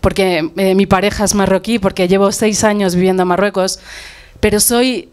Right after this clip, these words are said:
siria de alma, soy siria de resistencia, soy siria de lucha, soy siria de alma. Y, y quisiera recordar, antes de comenzar a presentar mi libro,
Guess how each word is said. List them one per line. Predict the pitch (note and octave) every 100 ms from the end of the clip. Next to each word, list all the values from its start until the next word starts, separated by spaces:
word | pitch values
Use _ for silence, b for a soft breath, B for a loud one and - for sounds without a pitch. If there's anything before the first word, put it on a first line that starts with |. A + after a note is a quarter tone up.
| -
siria | - B3+ B3+ A#3 G3+ F3+
de | F3 G3+
alma, | G#3 A3+ A3 G#3+ G#3+
soy | - G3
siria | F#3+ A#3 A3 G#3+ G3+
de | G3 F#3+
resistencia, | F#3 F#3 E3+ - A#3 A3 G3 F#3 F#3 B B B B
soy | - A3
siria | F#3+ B3 B3 A3+
de | G3+ G3+
lucha, | A#3+ B3+ - G3+ G3+ - B B
soy | - A#3+ G#3+
siria | - C4 A#3+ G3+
de | G3
alma. | G#3+ A#3 G#3 G3 G3 B B B B B B B
Y, | B3 A#3+ A#3 A3 A3 G#3+ - _ - - - - -
y | A3+
quisiera | G#3+ - A#3+ C#4
recordar, | C4+ A3+ G#3+ G#3+ A3 B3 G#3+
antes | G3+ G3 A3+
de | A#3
comenzar | G#3+ G3+ G3 A3 A3 A3 -
a | F#3+
presentar | G3+ G#3+ G3+ G3 G#3+
mi | G#3
libro, | G3+ G#3+ G#3 A3+